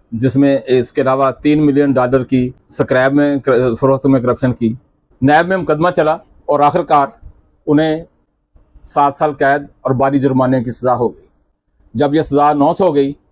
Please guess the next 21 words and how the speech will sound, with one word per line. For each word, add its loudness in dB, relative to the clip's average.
तो 2
उसके 0
बाद 0
उन्होंने 0
हुकूमत -2
पाकिस्तान -2
को 0
एक 0
दरख्वास्त -2
दी -2
कि -2
मैं 2
हुकूमत 0
पाकिस्तान -4
के 0
साथ -2
एक -2
राजीनामा 0
करना -2
चाहता -2
हूं -6